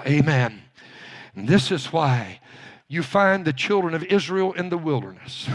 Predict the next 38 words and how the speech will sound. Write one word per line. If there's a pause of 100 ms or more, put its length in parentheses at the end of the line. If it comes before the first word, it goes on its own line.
(280)
<laughs>
in
the
most
inhospitable
place
on
the
face
of
the
planet, (520)
where
the
sun (380)
temperatures
can
soar
to
a
hundred
and
twenty
and
have
been
known
to
get
up
to
a
hundred
and
forty
in
the
summer.